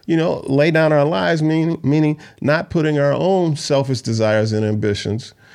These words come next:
um, ahead of assisting a brother or sister, okay? Now, now, let's go, let's go to verse seventeen, 'cause I think he gives an example here. He says, "If anyone has the, uh, has the world's goods and sees a fellow believer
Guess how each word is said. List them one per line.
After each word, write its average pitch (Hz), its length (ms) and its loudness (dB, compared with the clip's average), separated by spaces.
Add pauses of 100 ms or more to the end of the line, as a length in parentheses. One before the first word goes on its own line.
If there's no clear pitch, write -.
(300)
um, - 640 -6 (160)
ahead 143 420 2
of 113 340 -2 (140)
assisting 120 500 -2
a 117 80 0
brother 110 340 -2
or - 20 0
sister, - 520 -8 (220)
okay? - 340 -8 (840)
Now, 160 120 0
now, 160 140 -4
let's 165 220 -2
go, - 280 -4
let's 170 140 -2
go 165 140 -2
to 151 80 2
verse 156 240 -2
seventeen, 147 460 -2
'cause 117 140 -4
I 120 60 0
think 156 200 -2
he 147 80 0
gives 139 200 0
an 135 80 2
example 139 500 0
here. 101 240 -2 (380)
He 147 80 0
says, 160 260 0 (200)
"If 139 300 0
anyone 160 640 4 (960)
has 147 320 2
the, 143 140 4
uh, 117 400 2
has 143 200 4
the 135 120 2
world's 151 340 4
goods 151 460 2
and 127 180 2
sees 180 340 0
a 147 40 2
fellow 147 300 2
believer 143 540 2